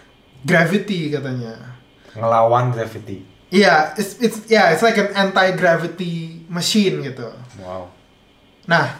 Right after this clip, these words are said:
Speaker 1: terus dia harus reverse engineer itu. Jadi dia setiap hari kayak dia otak-atik ini gimana, ini gimana, ini gimana. Dia menjelaskan bahwa spaceship-nya itu, if it was made in, like, by humans gitu, aneh karena dia kecil banget katanya.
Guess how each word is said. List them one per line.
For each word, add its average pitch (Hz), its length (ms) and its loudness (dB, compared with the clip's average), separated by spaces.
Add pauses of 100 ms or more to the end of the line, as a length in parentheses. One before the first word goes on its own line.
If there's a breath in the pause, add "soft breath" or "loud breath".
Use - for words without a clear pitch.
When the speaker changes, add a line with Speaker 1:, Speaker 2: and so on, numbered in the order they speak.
(120)
Speaker 1:
terus 233 240 0
dia 247 160 4
harus 220 240 4
reverse 175 400 -2
engineer 170 400 0
itu. 202 220 2
Jadi 160 180 2
dia 214 140 6
setiap 170 260 0
hari 196 320 2 (160 loud breath)
kayak - 140 -2
dia 170 100 0
otak-atik 170 480 -2
ini 170 160 -4
gimana, 151 300 -4
ini 160 160 -4
gimana, 151 260 -2
ini 156 160 -2
gimana. 151 540 -2 (440 loud breath)
Dia 220 180 4
menjelaskan 202 560 4
bahwa 151 240 4
spaceship-nya 190 680 0
itu, 294 140 0 (1160 soft breath)
if 240 260 4
it 214 180 0
was 165 560 2 (720)
made 180 400 0
in, 170 160 0 (380)
like, 147 260 -4 (120)
by 160 220 4
humans 214 420 4
gitu, 147 440 -4 (380 loud breath)
aneh 233 300 4
karena 208 240 2
dia 254 120 2
kecil 185 240 -2
banget 165 320 0
katanya. 127 560 -8